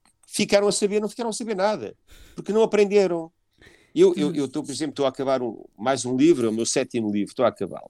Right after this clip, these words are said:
Speaker 1: E eu tenho aqui atrás aqui na, isto é o meu escritório,
Speaker 2: Sim, sim.
Speaker 1: tenho para aí sete ou oito dicionários.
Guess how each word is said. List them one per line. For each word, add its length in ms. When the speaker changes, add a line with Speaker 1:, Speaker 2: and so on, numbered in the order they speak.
Speaker 1:
E 120
eu 100
tenho 220
aqui 140
atrás 520
aqui 80
na, 120
isto 160
é 20
o 40
meu 60
escritório, 500
Speaker 2:
Sim, 280
sim. 220
Speaker 1:
tenho 240
para 120
aí 100
sete 300
ou 100
oito 200
dicionários. 580